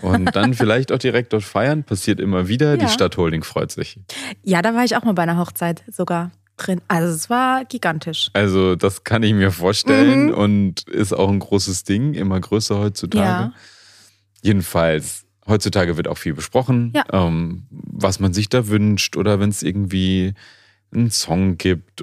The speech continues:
Speaker 1: oder der gespielt werden soll
Speaker 2: Mhm.
Speaker 1: oder so, dann sind das Dinge, die sind alle möglich.
Speaker 2: Ja.
Speaker 1: Und da achtet man auch drauf, dass das möglichst der große Moment ist, denn für viele ist der standesamtliche Moment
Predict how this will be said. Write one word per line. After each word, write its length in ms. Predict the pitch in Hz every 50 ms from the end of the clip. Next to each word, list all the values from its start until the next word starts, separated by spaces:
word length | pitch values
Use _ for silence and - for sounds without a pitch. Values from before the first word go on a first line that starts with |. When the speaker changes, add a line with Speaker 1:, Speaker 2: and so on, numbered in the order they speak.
| - -
Speaker 1:
oder 580 | 92 95 95 98 98 98 101 98 98 98 92 78
der 140 | - 101 98
gespielt 480 | 95 95 - - 107 107 107 101 -
werden 300 | 92 92 98 95 90 92
soll 600 | 85 - 90 87 90 90 90 92 92 90 90 -
Speaker 2:
Mhm. 100 | 262 294
Speaker 1:
oder 520 | - 90 92 90 87 87 87 87 87 87 87 _ - - - - - _ _
so, 400 | - - - 87 87 85 87 87
dann 480 | 76 - 85 85 87 87 87 87 87 80
sind 180 | 90 92 85
das 160 | 95 82 -
Dinge, 260 | - - 80 82 80 85
die 140 | - 80
sind 220 | 69 80 78 - - _ _ _
alle 540 | - - 78 80 80 80 76 76 71 69 - _ _ _ _ _
möglich. 800 | 73 73 73 73 76 - - - 80 76 69 - - - - - -
Speaker 2:
Ja. 160 | - 80 76
Speaker 1:
Und 140 | 73 71 - _ - - - _ _ _ -
da 380 | 82 80 80 80 78 73 73 - - _ _ -
achtet 360 | 87 87 - - 98 - -
man 180 | 87 82 80 -
auch 160 | - 78 76
drauf, 320 | - - 76 76 73 -
dass 180 | - - - -
das 160 | - - -
möglichst 580 | 95 98 113 110 - 92 92 90 - - - _ - -
der 140 | 92 90
große 420 | 87 - 82 85 87 85 - - 80
Moment 340 | 76 76 80 85 90 95 87
ist, 220 | 101 - - -
denn 260 | 87 90 101 107 107 - - - - _ _ _ _ _ _ _
für 140 | _ - -
viele 280 | 78 - - 107 110 113
ist 240 | - 110 107 - -
der 60 | 104 90
standesamtliche 1000 | - - 80 73 73 71 73 - - - 78 78 76 - - 78 76 - - 76
Moment 540 | 71 73 71 71 71 69 69 69 - -